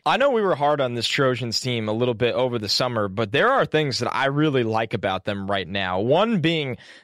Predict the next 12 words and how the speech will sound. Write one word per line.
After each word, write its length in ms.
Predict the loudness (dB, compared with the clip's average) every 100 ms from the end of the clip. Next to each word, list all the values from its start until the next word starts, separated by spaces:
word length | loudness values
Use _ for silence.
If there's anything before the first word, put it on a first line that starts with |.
| 0
their 140 | 0
corner, 420 | 2 2 2 2
Elijah 440 | 2 2 0 0 -4
Griffin. 520 | 0 0 0 -2 0
That 100 | -2
is 100 | -2
Warren 340 | 0 0 -2
G's 300 | -4 -4 -2
son. 460 | 0 0 -2 -4 -8 -14 -20 -6
Uh, 80 | -4
he's 420 | -2 -2 -2 -2 -8 _ _ 0
awesome, 520 | 2 2 -2 -6 -8